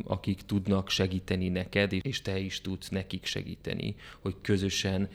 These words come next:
egy közös cél érdekében tudjatok tenni. Azt, hogy az milyen mértékben, ö, van, ez alakul.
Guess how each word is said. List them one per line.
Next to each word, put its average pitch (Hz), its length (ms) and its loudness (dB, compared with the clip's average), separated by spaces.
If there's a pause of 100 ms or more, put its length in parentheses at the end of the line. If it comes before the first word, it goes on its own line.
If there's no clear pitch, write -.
(120)
egy 95 480 -2
közös 95 360 2
cél 92 420 -2 (240)
érdekében 95 880 -2 (180)
tudjatok 95 560 -2
tenni. 95 420 0 (840)
Azt, 107 220 0
hogy 107 280 0
az 104 340 2
milyen 117 360 8
mértékben, 101 1160 4 (280)
ö, 95 240 2
van, 98 440 6 (220)
ez 95 400 2
alakul. - 520 0